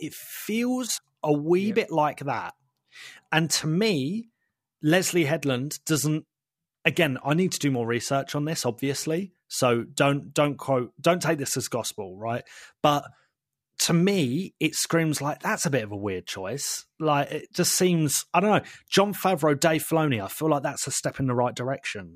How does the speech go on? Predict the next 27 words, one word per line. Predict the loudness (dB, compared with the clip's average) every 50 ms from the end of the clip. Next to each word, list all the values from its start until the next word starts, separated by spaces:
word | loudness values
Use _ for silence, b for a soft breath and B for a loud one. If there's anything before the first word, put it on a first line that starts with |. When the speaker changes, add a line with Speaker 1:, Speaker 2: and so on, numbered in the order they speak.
| -10 -2
Speaker 1:
I'm | 0
like, | 0 2 0 0
"Yeah, | 0 0 2 2 2
that | 4 4 2 2 2
seems | 0 2 2 2 2 2
like | 2 0 2 2
these | 2 2 2 0
are | -4
people | -4 -4 -4 -2 -2 0
who | 0
are | 0 0 0 0 2 4
really | 4 6 6 6 4 4 2 0 0
invested | 0 -2 -2 0 -2 -2 -4 -4 -4 -4 -4 -4 -4
long | -6 -6 -4 0 4 4 4 4 2 0 -2 -2 -2 -4
term, | -4 -2 0 2 2 2 0 -2 -6 -12 -20 _ _ _ _ _ _ 0
long | 2 4 4 4 4 4 2 2
term | 0 0 2 2 2 2 0 -2 -6 -4
into | -2 -2 -2 -2 0 0
the, | 0 0 0 B B B B B B 2
into | 2 2 4 2 2 2 0 0 0 -2 _ _
the | -2 0 0 0 0 -2 -4 -6
health | -2 2 2 2 2 0 -4 -12 -14 -16 -16 -18 _ _ _ _ _ _
of | -10 -8 -6
the | -6 -4
Star | -2 -2 0 2 4 4 4 4
Wars | 2 2 0 0 -2 -4 -6 -8 -10 _ _
franchise." | -10 -4 -2 -2 0 0 -2 -4 -6 -8 -8 -10 -10 -8 -8 -8